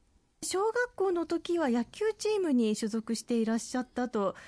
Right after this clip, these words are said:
いうことなんですが、先日まで行われていた高校野球など、今でも野球を楽しまれるというような機会も多いんでしょうか？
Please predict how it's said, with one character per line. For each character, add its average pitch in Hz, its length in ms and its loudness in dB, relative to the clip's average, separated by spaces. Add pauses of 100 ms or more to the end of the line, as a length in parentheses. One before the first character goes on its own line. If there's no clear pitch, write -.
(200)
い 220 60 2
う 220 80 0
こ 233 100 -2
と 233 100 0
な 220 140 2
ん 185 40 0
で 180 100 0
す 185 80 -8
が、 190 80 -2
先 320 180 0
日 370 200 -2
ま 359 100 2
で 302 80 2
行 233 180 0
わ 220 140 2
れ 202 100 0
て 208 140 -4
い 196 40 -4
た 196 120 -2
高 226 180 0
校 226 140 2
野 226 120 4
球 196 200 0
な 165 100 0
ど、 170 140 -4 (260)
今 262 180 4
で 214 60 2
も 185 80 2
野 185 160 4
球 226 160 0
を 202 80 -4
楽 208 200 6
し 220 120 2
ま 214 120 4
れ 214 100 4
る 185 100 2
と 175 120 -2
い - 20 2
う - 20 2
よ 175 60 2
う - 20 2
な 165 80 0
機 - 140 -10
会 190 180 2
も 160 240 0
多 220 80 6
い 214 60 6
ん 196 40 4
で 170 80 2
し 175 120 -4
ょ 165 40 0
う - 40 -6
か？ - 220 -2